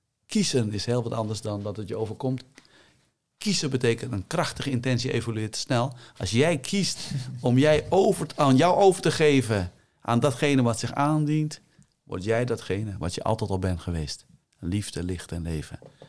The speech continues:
De wet van karma, de wet van synchroniciteit, de wet van overgave en de wet van aantrekkingskracht.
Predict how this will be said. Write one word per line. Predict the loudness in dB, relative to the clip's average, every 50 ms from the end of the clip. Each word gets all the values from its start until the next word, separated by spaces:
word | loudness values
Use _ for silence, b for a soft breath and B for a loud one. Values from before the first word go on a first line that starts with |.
| B B B B B B
De | _ -6
wet | -6 -6 -6 -6
van | -8 -8
karma, | -6 -4 -2 0 0 0 0 0 -2 -4 -6
de | -6 -4
wet | -4 -4 -4
van | -4 -8
synchroniciteit, | -8 -8 -10 -10 -8 -6 -6 -4 -4 -6 -6 -6 -4 0 0 2 0 0 -4 B B B B B B B B B
de | _ -6
wet | -2 -2 -2 -2
van | -4 -6 -4
overgave | -2 -2 -2 -2 -4 -6 -4 -4 -4 -4 -6 -8 -12 -18 -16
en | -12 -12
de | -8
wet | -8 -8 -8
van | -8 -8
aantrekkingskracht. | -6 -6 -6 -6 -6 -10 -14 -14 -14 -16 -12 -12 -12 -12 -12